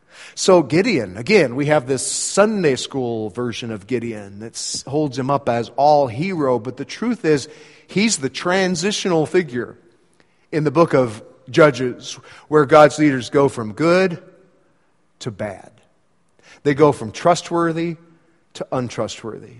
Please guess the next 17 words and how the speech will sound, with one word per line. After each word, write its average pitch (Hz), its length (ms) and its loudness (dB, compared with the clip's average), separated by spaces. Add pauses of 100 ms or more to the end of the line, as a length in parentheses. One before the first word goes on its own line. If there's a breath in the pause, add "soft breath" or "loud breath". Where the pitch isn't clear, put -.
(1600)
And 131 200 -4
Israel, 147 480 2
instead 147 380 -2
of 127 220 -2
getting 143 280 -2
the 123 80 0
leader 139 320 0
that 127 180 -2
they 107 140 -4
need, 107 560 -6 (640)
they're 127 140 -8
getting 123 320 -6
the 113 100 -6
leaders 104 600 -8
that 104 200 -10
they 104 160 -10
deserve. - 760 -20